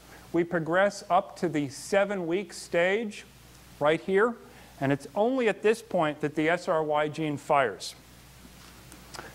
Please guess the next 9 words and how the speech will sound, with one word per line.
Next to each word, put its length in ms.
and 380
leads 380
to 300
the 120
birth 520
of 340
a 320
male 520
or 280